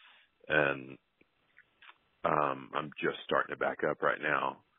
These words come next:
Um, but I don't know, pers-, uh, on a personal level, it was, it was good, um, to kind of take a step back and, um,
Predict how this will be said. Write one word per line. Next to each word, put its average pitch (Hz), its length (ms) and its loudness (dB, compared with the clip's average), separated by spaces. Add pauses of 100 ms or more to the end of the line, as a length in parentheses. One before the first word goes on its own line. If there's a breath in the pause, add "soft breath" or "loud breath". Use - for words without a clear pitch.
(720 soft breath)
Um, 78 720 2 (840)
but 82 240 2 (640)
I - 100 -4
don't 92 100 2
know, 95 220 0 (100)
pers-, 98 180 4 (260)
uh, 85 520 -6
on 80 220 0
a 73 60 -4 (480)
personal 82 520 0
level, 71 460 0 (1200)
it 85 100 -2
was, 78 600 0 (520 soft breath)
it 92 60 2
was 85 120 0 (100)
good, 90 300 10 (640)
um, 71 480 2 (140)
to 76 100 -2 (220)
kind 76 180 4
of 67 140 0 (260)
take 78 120 2
a 69 120 -12
step - 260 0
back 71 340 6
and, 65 240 -14 (1160)
um, 67 460 -4